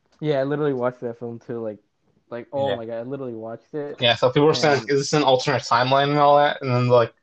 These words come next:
Speaker 2: Disney's gonna erase, I feel like Disney's gonna erase the sequels, you know, because, like, after Rise of
Speaker 1: Mm-hmm.
Speaker 2: Skywalker, I feel like they had no idea what they were doing, right? Like, there,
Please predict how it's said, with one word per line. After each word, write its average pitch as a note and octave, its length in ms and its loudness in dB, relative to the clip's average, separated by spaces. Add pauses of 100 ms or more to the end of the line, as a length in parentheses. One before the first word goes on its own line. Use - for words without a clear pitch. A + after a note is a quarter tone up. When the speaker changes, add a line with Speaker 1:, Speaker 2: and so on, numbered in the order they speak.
(200)
Speaker 2:
Disney's C#3+ 400 2
gonna C3 260 4
erase, B2+ 340 2 (300)
I D#3+ 200 2
feel G#3 100 6
like D3 280 4
Disney's D3 340 4
gonna B2+ 260 4
erase G#2+ 240 4
the G#2 80 -12
sequels, G#2 500 0
you G#2+ 80 -2
know, A2+ 200 0
because, A#2 240 0
like, G2 260 2 (100)
after A#2+ 360 2
Rise A#2 260 2
of C3 40 -12
Speaker 1:
Mm-hmm. A2 140 2 (140)
Speaker 2:
Skywalker, C3 180 0
I - 40 -10 (100)
feel B2 160 4
like G#2+ 260 4 (640)
they C#3+ 120 4
had G3 200 4
no C3+ 180 6
idea A#2 260 4
what G#2 140 2
they A2 80 2
were G2+ 160 6
doing, G#2 280 0
right? G#2+ 200 4
Like, G2+ 160 2
there, C3+ 200 2